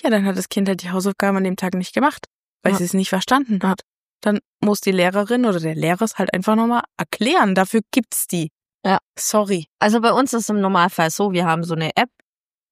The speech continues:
Speaker 1: Mhm.
Speaker 2: ähm, da wird einmal, also wird am Ende der Woche wird halt geschrieben, was die Kids als Hausaufgaben aufhaben, bla bla bla. Also wenn sie Hausaufgaben aufhaben, ähm, wird es halt einmal nochmal erklärt, ungefähr.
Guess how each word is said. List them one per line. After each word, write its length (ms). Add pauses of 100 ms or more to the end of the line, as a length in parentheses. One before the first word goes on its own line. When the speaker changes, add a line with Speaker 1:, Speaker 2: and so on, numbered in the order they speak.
(120)
Speaker 1:
Mhm. 240
Speaker 2:
ähm, 320
da 200
wird 240 (340)
einmal, 400
also 280
wird 200 (160)
am 140
Ende 240
der 100
Woche 220
wird 120
halt 140
geschrieben, 340
was 120
die 100
Kids 240
als 140
Hausaufgaben 480
aufhaben, 400
bla 160
bla 180
bla. 200
Also 280
wenn 140
sie 120
Hausaufgaben 480
aufhaben, 440 (720)
ähm, 460 (260)
wird 220
es 120
halt 120
einmal 260
nochmal 240
erklärt, 460 (160)
ungefähr. 840